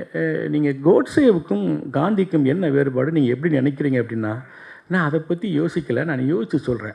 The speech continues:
அப்படின்னு சொல்லும்போது தான் தெரியுது இவர்களுடைய அயோக்கியத்தனம். ஆக அப்ப உண்மையான நீதிபதி, இன்னைக்கும் எங்களுக்கு நீதி சொல்லி கொண்டு-, கொண்டிருக்கிற நீதிபதிக்கு ஏது ஓய்வு?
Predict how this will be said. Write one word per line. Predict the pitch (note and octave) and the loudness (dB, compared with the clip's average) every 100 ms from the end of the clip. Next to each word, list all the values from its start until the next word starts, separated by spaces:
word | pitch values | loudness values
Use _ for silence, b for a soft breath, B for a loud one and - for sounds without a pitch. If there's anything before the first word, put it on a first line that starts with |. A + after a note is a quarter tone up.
| - | -6
அப்படின்னு | A2 G2+ A#2+ E3+ G#3+ | -6 2 6 8 6
சொல்லும்போது | G3+ C3+ C3+ C3+ C3+ C3+ | 6 6 8 6 6 4
தான் | F#3+ A#3 - | 4 4 4
தெரியுது | D3 C#3+ D#3+ G3 | 6 6 6 6
இவர்களுடைய | C#3 C3 A#2+ A2 A2+ | 6 6 4 0 0
அயோக்கியத்தனம். | F#2+ G#2+ B2+ C3 B2+ - - _ _ _ B B B B - | 0 4 4 4 0 -2 -18 _ _ _ B B B B 2
ஆக | G#3 C4 | 4 6
அப்ப | A3 F3+ | 6 6
உண்மையான | E3+ A#3 C#4 D#4 E4 D#4 | 8 8 10 10 8 6
நீதிபதி, | B3 A#3+ A3 G3+ | 6 6 4 4
இன்னைக்கும் | D#3 G#3 C4+ D#4+ D#4+ E4+ D#4+ | 6 8 10 8 8 8 8
எங்களுக்கு | C4 B3+ G#3 G3 | 8 6 4 4
நீதி | A3 A#3 | 4 4
சொல்லி | G3+ G3 | 4 4
கொண்டு-, | F#3 E3+ - | 2 0 -2
கொண்டிருக்கிற | E3 D3+ D3 D3 | -2 0 2 2
நீதிபதிக்கு | C#3+ F3+ E3 C3+ B2+ | 2 2 2 0 2
ஏது | C3 F#3+ D3+ | 4 6 6
ஓய்வு? | C3 C3 A#2+ | 6 4 0